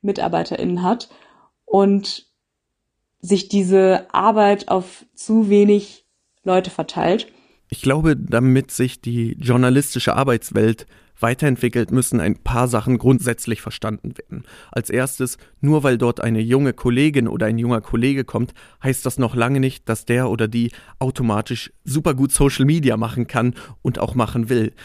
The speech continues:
Speaker 2: Das heißt auch nicht, dass der oder die automatisch die frischen Ideen hat oder dass der oder die weiß, wie es an die junge Zielgruppe herangeht.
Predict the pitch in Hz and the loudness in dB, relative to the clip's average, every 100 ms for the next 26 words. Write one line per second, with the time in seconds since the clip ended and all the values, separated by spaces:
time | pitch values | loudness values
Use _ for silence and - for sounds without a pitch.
0 | - 123 - 135 - 117 - 147 165 - | -10 -6 -2 -2 -2 -8 -2 -2 -2 -4
1 | 113 - 131 135 120 113 113 120 - - | -6 -2 0 0 -2 -2 -2 -4 -6 -16
2 | - 135 139 123 113 120 - 110 - 135 | -4 -4 -2 -2 -2 -6 -8 -10 -4 -4
3 | - 120 113 110 120 131 127 123 - - | -2 -4 -4 -2 -2 -2 -4 -6 -14 -20
4 | - - 123 120 110 - 107 - 127 113 | -20 -6 -2 -2 -2 -6 -6 -2 0 0
5 | 117 117 120 107 104 123 - - _ 135 | -2 -2 -2 -2 -4 -6 -10 -20 _ -2
6 | 131 123 - 120 113 113 113 113 - 170 | 0 0 -2 0 0 0 0 -2 -2 -2
7 | 170 - - 107 143 101 202 - - | -2 -2 -2 -4 -6 -12 -14 -16 -20